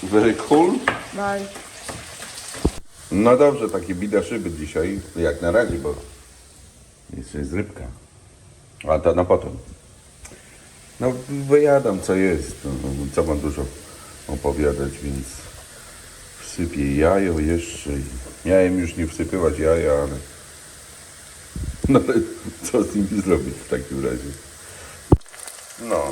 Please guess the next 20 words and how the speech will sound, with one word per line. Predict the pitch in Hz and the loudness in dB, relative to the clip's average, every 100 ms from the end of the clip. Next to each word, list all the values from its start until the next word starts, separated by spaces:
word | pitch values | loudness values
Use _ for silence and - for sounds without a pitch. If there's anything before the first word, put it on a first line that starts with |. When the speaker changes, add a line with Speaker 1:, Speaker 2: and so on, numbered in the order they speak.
| 65 | -4
Speaker 1:
czyli | 82 76 | -4 -4
dwa | 69 101 | 2 4
jajeczka | 95 85 80 - | 6 4 0 -4
wrzucone. | 71 71 71 - 98 73 69 - - - - - - - - - - - - - | -4 -4 0 2 2 -2 -6 -14 -16 -18 -14 -14 -12 -14 -14 -18 -20 -20 -20 -8
Zaraz | 87 80 71 - | -2 -2 -2 -6
czymś | - 71 | -8 -6
tam | 71 69 | -6 -6
posypiemy | 71 - - 127 107 87 | -6 -8 -4 0 0 0
jeszcze | 80 78 - 73 65 64 - - - - - - - - - - | -2 -4 -6 -8 -8 -10 -14 -16 -18 -20 -20 -20 -20 -20 -14 -8
za | |
minutkę. | 67 71 76 98 90 - 73 69 65 - - - - - - - - - - - - - | -4 -2 0 -2 -4 -4 -2 -4 -8 -14 -20 -20 -20 -20 -20 -20 -20 -20 -20 -20 -18 -8
I | 240 | 0
już. | 262 226 123 - - - - - - - - - - - - | 4 4 4 -6 -12 -18 -20 -18 -16 -16 -12 -12 -12 -14 -6
I | 107 | -2
człowiek | - 123 120 | 4 4 4
najedzony | 127 127 127 139 117 | 4 4 6 4 4
będzie. | 80 64 64 - - - - - - - - - - - - - - - - - - - | -2 -4 -6 -8 -10 -10 -18 -18 -18 -18 -16 -14 -14 2 2 2 -12 -12 -12 -12 -12 -6
No, | - 87 78 82 | 0 2 2 2
dosypałem | 98 110 104 101 87 | 4 2 4 2 4
zielonego. | 82 85 78 98 113 92 | 2 2 4 2 2 2